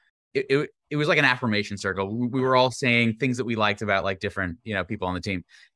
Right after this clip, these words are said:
And Jess Rowley, her thing for me was, like, it always tickled her when I came out in a scene, like,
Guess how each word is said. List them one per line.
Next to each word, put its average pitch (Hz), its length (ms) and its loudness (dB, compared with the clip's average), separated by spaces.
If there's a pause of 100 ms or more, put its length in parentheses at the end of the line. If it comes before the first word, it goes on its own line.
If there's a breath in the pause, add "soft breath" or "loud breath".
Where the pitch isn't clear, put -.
(140)
And 107 460 2 (440)
Jess - 800 -2
Rowley, 104 800 0 (180)
her 110 360 -4
thing 117 200 0
for 120 140 -4
me 107 160 2
was, 104 120 -2
like, 104 240 0 (380)
it 135 120 2
always 131 300 4
tickled 127 380 -6
her 127 160 4
when 117 140 2
I 107 100 4
came 113 240 0
out 107 220 2
in 113 100 -4
a 104 60 -4
scene, 110 420 0
like, 98 280 2